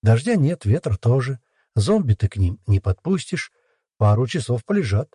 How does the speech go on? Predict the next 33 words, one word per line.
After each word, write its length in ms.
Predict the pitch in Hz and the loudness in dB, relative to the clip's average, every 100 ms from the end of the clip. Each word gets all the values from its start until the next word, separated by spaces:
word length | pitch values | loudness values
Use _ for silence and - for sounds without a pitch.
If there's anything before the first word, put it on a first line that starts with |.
| _ | _
и 60 | 104 | 2
ничего 400 | 107 110 107 165 | 4 4 2 -2
с 120 | - | 0
ними 220 | 101 143 | 0 2
не 140 | 220 110 | 2 2
будет. 360 | 76 80 131 - _ _ _ _ | -2 -6 -6 -6 _ _ _ _
Давай 260 | 101 180 | -2 0
лучше 280 | 175 139 - | -2 -4 -2
девчонкам 480 | 110 98 190 180 147 | -2 0 -2 -2 -2
поможем 420 | 123 165 185 170 - | 0 0 0 -4 -4
их 160 | 139 | -4
подруг 320 | - 160 113 | 0 0 0
отыскать. 460 | 107 - - 101 _ _ _ _ _ _ | -2 -6 -4 -6 _ _ _ _ _ _
Ты 80 | - | 0
вообще 280 | 120 110 120 | 0 2 0
видел, 340 | 95 95 190 | 0 0 -2
куда 220 | 202 214 220 | -2 0 2
они 140 | 208 | 2
пошли? 400 | 214 - 208 214 _ _ _ _ _ _ _ | 0 0 -2 -2 _ _ _ _ _ _ _
Да 80 | 120 | 0
что 180 | 113 131 | 2 4
их 180 | 107 - | 2 4
видеть? 420 | 123 107 107 - _ _ | 2 2 0 -6 _ _
Вон 260 | - 107 170 | 0 0 0
в 60 | 110 | -2
том 200 | 180 117 | -2 0
здании 380 | 87 113 175 | 2 0 0
сидят, 340 | 175 180 175 170 | -4 -4 -4 -2
походу, 420 | 165 - 110 113 | -4 0 2 2
ругаются. 760 | 196 156 98 92 117 - 175 - _ _ _ _ _ | 0 2 2 2 -2 -4 -6 -8 _ _ _ _ _
Аж 240 | 107 107 | 0 0
сюда 380 | - 147 107 90 | -2 -4 0 0
слышно. 580 | 90 135 139 - 165 151 | 0 0 -2 -2 -6 -8